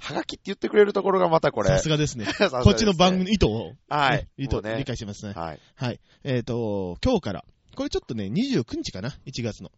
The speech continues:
Speaker 1: あ、そうなんですか。
Speaker 2: うん、入ってたんですけども、
Speaker 1: うん。
Speaker 2: 今日から片道二時間強の施設実習に通いますと。
Speaker 1: そうなんですよ。あの、福祉関係の学校へ通ってる彼女なので。
Speaker 2: あ、そうなんですか。
Speaker 1: はい。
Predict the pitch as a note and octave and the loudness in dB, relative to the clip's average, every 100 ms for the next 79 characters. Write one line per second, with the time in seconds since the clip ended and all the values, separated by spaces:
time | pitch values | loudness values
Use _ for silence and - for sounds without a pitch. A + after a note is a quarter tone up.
0 | _ _ _ _ _ _ _ C#3+ D#3+ C#3 | _ _ _ _ _ _ _ -12 -8 -8
1 | - D#3 B2+ A#2+ B2+ - F2+ A#2+ G#2+ F2 | -8 -10 -8 -8 -4 -4 -4 -4 -4 -4
2 | E2 - - C3 _ F#3 F#3+ D4+ - - | -8 -14 -20 -20 _ -6 -4 -4 -6 -6
3 | - F3 F3 D#3+ D#3+ F3 F#3 F3+ E3+ E3 | -4 -2 -2 -2 -2 -2 -2 -2 -2 0
4 | F#3+ A#2 E2 - _ _ _ - A#3 - | 0 0 -4 -10 _ _ _ -4 -2 -2
5 | F#3+ D#3+ E3+ - G#2+ F2+ F2+ - A2+ F2+ | -6 -4 -4 -4 -4 -4 -6 -8 -6 -6
6 | F2 - - - D2 - A#1+ - G#2 F#2 | -8 -12 -6 -6 -6 -10 -14 -10 -8 -8
7 | F2+ E2+ D#2+ _ _ - A#2+ E3+ F3 - | -8 -10 -12 _ _ -20 -10 -8 -8 -6
8 | F3 C3+ - - - - _ _ - F2 | -6 -8 -14 -18 -18 -20 _ _ -10 -10
9 | - E2+ D2+ D#2+ D#2 - - _ D#2+ - | -8 -8 -8 -10 -14 -16 -20 _ -16 -16
10 | - E2+ C#2 - D#2 _ - - _ _ | -18 -20 -20 -20 -20 _ -12 -12 _ _
11 | - A3 F#2 E2 - A2 - | -4 -2 -4 -10 -10 -10 -10